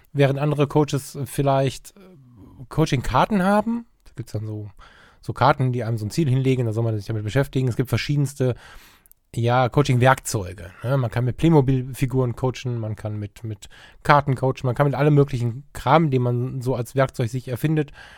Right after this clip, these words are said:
halt coachen. Und ich finde, die Fotografie, die Kamera ist ein mega mächtiges Werkzeug, was in dem Bereich noch viel zu wenig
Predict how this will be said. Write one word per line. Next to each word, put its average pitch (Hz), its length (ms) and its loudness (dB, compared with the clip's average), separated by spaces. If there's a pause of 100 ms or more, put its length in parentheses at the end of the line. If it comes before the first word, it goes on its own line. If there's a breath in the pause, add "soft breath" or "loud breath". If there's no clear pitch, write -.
(180 loud breath)
halt 135 220 0
coachen. 170 340 0
Und 139 220 -4
ich 120 120 -6
finde, 127 560 -2
die 123 140 0
Fotografie, 120 640 -4
die 139 100 -2
Kamera 131 480 2
ist 127 180 -8
ein 123 260 0
mega 135 320 2
mächtiges 117 560 -4
Werkzeug, 120 500 -2
was 110 160 -6
in 117 140 -4
dem 147 220 0
Bereich 131 600 -2 (580 loud breath)
noch 123 180 -2
viel 175 500 -2
zu 135 300 -4
wenig 143 360 2